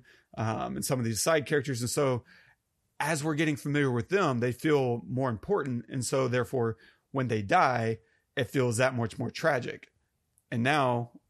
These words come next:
okay, well, who's left? I thought these were gonna be our guys. Nope, Hicks. Hicks is our guy now. He's our, he's our hero. And then, of course, we get to know Hicks and we love his relationship with Ripley.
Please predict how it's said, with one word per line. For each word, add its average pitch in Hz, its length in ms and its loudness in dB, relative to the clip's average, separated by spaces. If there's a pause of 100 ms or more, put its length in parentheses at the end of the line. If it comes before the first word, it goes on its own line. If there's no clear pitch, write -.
okay, 143 300 2
well, 127 320 0
who's 123 260 0
left? 160 400 0
I 123 60 -2
thought 131 440 0
these 120 180 -2
were 123 140 0
gonna 117 180 0
be 113 220 -2
our 120 180 -6
guys. 123 520 0 (280)
Nope, 151 340 0
Hicks. - 400 0 (300)
Hicks 185 200 0
is 131 100 -2
our 127 100 0
guy 120 200 -2
now. 113 280 -12 (260)
He's 170 240 0
our, 143 180 4
he's 143 260 0
our 131 100 2
hero. 123 440 -2 (320)
And 123 160 0
then, 120 480 0
of 120 100 -10
course, 113 440 -2 (400)
we 110 420 -2 (180)
get 139 160 0
to 135 80 -2
know 143 400 2
Hicks 147 540 -2 (340)
and 117 160 -2
we 117 100 0
love 127 280 2
his 120 180 -2
relationship 120 520 -2
with - 100 -14
Ripley. 151 520 0